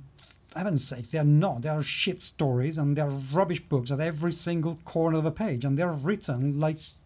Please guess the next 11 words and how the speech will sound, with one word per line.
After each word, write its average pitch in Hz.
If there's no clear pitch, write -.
by 165
a 165
five-year-old 185
plonker. 233
But 170
they 233
become 233
successful. 214
Why? 175
Because 156
people 175